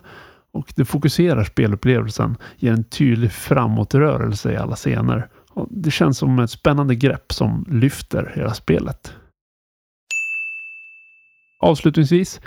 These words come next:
While the World Ends har ett väldigt trevligt koncept och det är ett kompakt och fokuserat spel. Man kan spela det under en session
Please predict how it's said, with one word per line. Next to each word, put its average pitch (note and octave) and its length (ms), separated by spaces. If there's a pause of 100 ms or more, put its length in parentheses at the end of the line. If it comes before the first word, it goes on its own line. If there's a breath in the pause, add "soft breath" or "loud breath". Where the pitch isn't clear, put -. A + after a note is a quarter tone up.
While D#3 400
the E3 60
World E3 360
Ends E3+ 320
har C3+ 140
ett B2+ 60
väldigt C#3+ 360
trevligt D3+ 420
koncept - 720
och C3+ 200
det C#3 100
är C3 80
ett - 200
kompakt - 640
och - 80
fokuserat B2 640
spel. - 500 (400 loud breath)
Man C#3 80
kan C3+ 80
spela C#3 260
det C#3 60
under C3+ 220
en C3 120
session F3 460